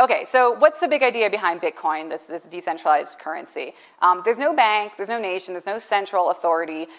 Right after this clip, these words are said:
in this virtual currency system. Anyone can send a Bitcoin to anyone else, and there's no intermediary, there's no authority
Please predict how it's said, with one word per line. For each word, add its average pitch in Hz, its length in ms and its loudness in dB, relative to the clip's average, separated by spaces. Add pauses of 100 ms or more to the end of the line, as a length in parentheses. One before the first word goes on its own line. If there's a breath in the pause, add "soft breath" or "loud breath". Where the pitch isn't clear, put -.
(160 loud breath)
in 196 140 -4
this 190 320 -4 (160)
virtual 185 360 -2
currency 170 420 -6
system. 160 440 -6
Anyone 226 460 0
can 180 160 -12
send 254 280 -2
a 220 40 -6
Bitcoin 185 460 -4
to - 120 -12
anyone 190 300 -2
else, 160 240 2 (240 loud breath)
and 185 80 -8
there's 190 100 -2
no 233 240 0
intermediary, 170 720 0 (220 loud breath)
there's 185 180 -6
no 180 400 -2
authority 175 760 0